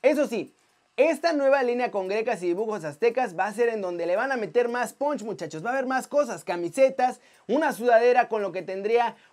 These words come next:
un águila al estilo azteca en el pecho y muchos artículos más. Y dependiendo de cómo funcione, ojo, no se vayan a sorprender si la próxima temporada vemos a las Águilas jugar con un uniforme negro al estilo que tiene la selección mexicana ahorita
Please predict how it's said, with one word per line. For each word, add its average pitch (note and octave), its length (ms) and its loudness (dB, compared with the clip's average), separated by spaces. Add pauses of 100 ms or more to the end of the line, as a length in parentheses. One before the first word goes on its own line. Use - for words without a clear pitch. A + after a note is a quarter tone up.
un B3+ 280 2
águila A#3+ 380 4
al G3+ 100 4
estilo A#3 340 -2
azteca A3 360 0
en A3 100 -2
el G3+ 120 -4
pecho A#3+ 260 2
y - 20 0
muchos C4+ 440 0
artículos G#3 680 -2
más. - 280 -16 (140)
Y D#4 120 2
dependiendo E4 720 0
de C#4+ 140 -2
cómo D4 260 2
funcione, B3 800 -2
ojo, A3+ 540 0 (400)
no C#4 260 2
se C4 140 4
vayan C#4 280 4
a A3+ 80 0
sorprender A#3 480 0
si C4 80 -4
la C4 140 2
próxima C#4 380 -2
temporada A#3 400 2
vemos C4+ 260 0
a B3 80 2
las G3+ 180 0
Águilas A#3 360 -2
jugar A3 240 0
con A#3 100 -2
un B3 100 0
uniforme A#3 460 -4
negro C4 320 0
al A#3+ 80 0
estilo A3+ 380 -2
que F#3+ 100 -4
tiene G#3+ 220 -4
la G3 100 0
selección F3 420 -6
mexicana F#3+ 420 -6
ahorita A#3+ 360 -2